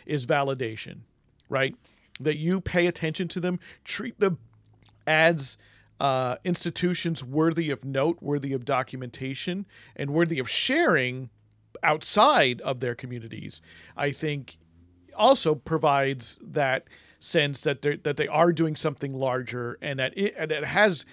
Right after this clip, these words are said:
a, a larger import, even if the, the focus on their local communities may be primary most of the time.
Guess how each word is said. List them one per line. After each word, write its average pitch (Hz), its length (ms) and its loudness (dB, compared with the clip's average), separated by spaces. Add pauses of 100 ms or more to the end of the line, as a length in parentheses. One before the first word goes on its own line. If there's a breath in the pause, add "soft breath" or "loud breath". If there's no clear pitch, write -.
(340 loud breath)
a, 147 200 0
a 156 60 0
larger 196 480 4
import, 139 600 -2
even 156 300 -4
if - 360 -6 (180)
the, 160 680 -10
the 143 280 -6 (720)
focus 185 380 0
on 147 240 -2
their 135 160 -2
local 135 260 -4
communities 135 520 -8 (280 loud breath)
may 143 240 -6
be 131 160 -8
primary 135 560 -2
most 117 280 -10
of 117 100 -10
the - 80 -16
time. - 400 -14